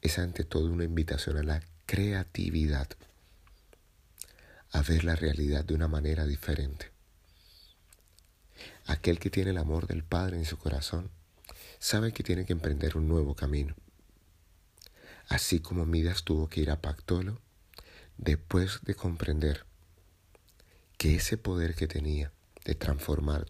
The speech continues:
todas las cosas en oro, le hacían daño a las personas más cercanas a él.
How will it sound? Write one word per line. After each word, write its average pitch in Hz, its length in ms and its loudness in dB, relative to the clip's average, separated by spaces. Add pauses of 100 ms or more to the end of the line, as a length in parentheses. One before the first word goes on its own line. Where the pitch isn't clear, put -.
todas 104 280 -2
las 101 100 -2
cosas - 400 -4
en 73 100 0
oro, 78 280 -2 (960)
le 76 240 4
hacían 80 580 0
daño 95 400 -2 (720)
a 78 100 2
las 73 160 0
personas 80 580 0
más 80 260 0
cercanas 71 560 -4
a 71 100 -4
él. 69 180 -6